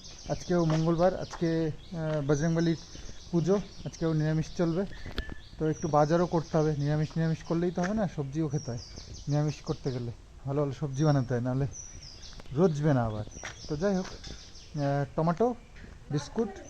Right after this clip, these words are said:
সোয়াবিন, লাড্ডু, ও লাড্ডু, হ্যাঁ, চারটে, চারটে বাজার। তো বারবার করে মুখস্থ করি এই কারণেই, আহ, বাজারে গিয়ে ভুলে যাই,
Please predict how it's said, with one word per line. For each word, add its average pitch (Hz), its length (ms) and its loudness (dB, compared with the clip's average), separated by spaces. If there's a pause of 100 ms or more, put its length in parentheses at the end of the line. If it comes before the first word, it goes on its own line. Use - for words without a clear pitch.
(180)
সোয়াবিন, 180 380 6 (380)
লাড্ডু, 123 320 2 (280)
ও 135 120 0
লাড্ডু, 131 300 0 (140)
হ্যাঁ, 117 120 -2 (680)
চারটে, 170 300 0 (300)
চারটে 151 220 -2
বাজার। 110 220 -2 (680)
তো 147 80 0
বারবার 156 260 6
করে 185 140 2
মুখস্থ 175 340 2
করি 208 180 4
এই 202 80 2
কারণেই, 202 360 2
আহ, 165 440 -4
বাজারে 151 320 4
গিয়ে 139 140 0
ভুলে 117 180 -4
যাই, 101 160 -8